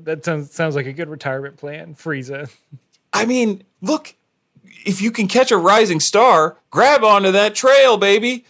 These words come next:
Speaker 2: Ride it until you can't ride it no more.
Speaker 1: I
Speaker 2: That's
Speaker 1: mean, you
Speaker 2: my,
Speaker 1: have,
Speaker 2: yeah.
Speaker 1: you have employment for life.
Speaker 2: Exactly.
Speaker 1: It's a short life 'cause Frieza's at some point,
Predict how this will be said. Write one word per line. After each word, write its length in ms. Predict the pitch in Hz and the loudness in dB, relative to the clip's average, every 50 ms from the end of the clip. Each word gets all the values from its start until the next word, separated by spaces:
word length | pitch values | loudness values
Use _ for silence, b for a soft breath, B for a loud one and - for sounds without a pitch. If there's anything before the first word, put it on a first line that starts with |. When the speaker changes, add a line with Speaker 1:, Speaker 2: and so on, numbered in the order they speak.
| _ - | _ -12
Speaker 2:
Ride 360 | 131 143 214 247 311 302 254 220 | -2 2 4 4 6 6 4 2
it 140 | 220 - - | 2 -2 -4
until 220 | 190 202 208 226 226 | -6 -2 0 0 0
you 100 | 226 - | 0 0
can't 240 | - 277 262 262 | 2 2 2 4
ride 240 | 262 302 330 320 277 | 4 4 4 4 2
it 100 | 226 175 | 2 2
no 140 | 175 165 156 | 2 0 0
more. 360 | 143 143 135 123 - - - _ _ _ _ _ _ _ _ _ _ _ _ _ _ _ _ _ _ _ _ _ _ - | 2 0 -2 -4 -4 -6 -12 _ _ _ _ _ _ _ _ _ _ _ _ _ _ _ _ _ _ _ _ _ _ -6
Speaker 1:
I 60 | 160 170 | -2 0
Speaker 2:
That's 160 | 240 277 208 | 0 0 0
Speaker 1:
mean, 80 | 233 | 2
you 40 | 202 | 2
Speaker 2:
my, 120 | 226 285 269 | 2 2 2
Speaker 1:
have, 240 | 220 202 - 151 170 156 | -2 -6 -10 -14 -18 -16
Speaker 2:
yeah. 320 | 156 185 262 381 - - - _ _ _ _ _ _ | -10 -6 -4 -4 -4 -6 -8 _ _ _ _ _ _
Speaker 1:
you 120 | - 208 247 | -6 -4 -4
have 100 | 247 262 | -4 -4
employment 460 | 247 - - 233 240 247 247 240 190 | -8 -8 -4 -2 -2 -2 -2 -6 -8
for 120 | - 226 | -8 -10
life. 540 | 226 254 285 277 170 95 - - - - _ _ - | -8 -6 -8 -8 -8 -10 -14 -20 -20 -20 _ _ -14
Speaker 2:
Exactly. 800 | 220 190 - 240 277 302 359 381 - 269 196 123 85 - - _ _ _ _ _ - | -10 -6 -4 -2 -2 -2 -2 -4 -2 0 0 0 -2 -6 -12 _ _ _ _ _ -16
Speaker 1:
It's 160 | 185 - - | -14 -12 -10
a 40 | 135 | -10
short 340 | - - 156 165 - 165 170 | -8 -4 -2 -2 -2 -2 -2
life 320 | 170 160 180 214 - _ | -4 -4 -4 -6 -8 _
'cause 160 | - 139 127 | -16 -16 -16
Frieza's 440 | - - 147 143 143 135 135 127 120 | -12 -12 -10 -10 -8 -8 -10 -12 -12
at 160 | 117 123 113 - | -14 -18 -16 -12
some 220 | - 160 175 208 | -10 -12 -12 -12
point, 420 | 190 _ - 107 98 95 95 110 | -14 _ -16 -16 -16 -16 -18 -20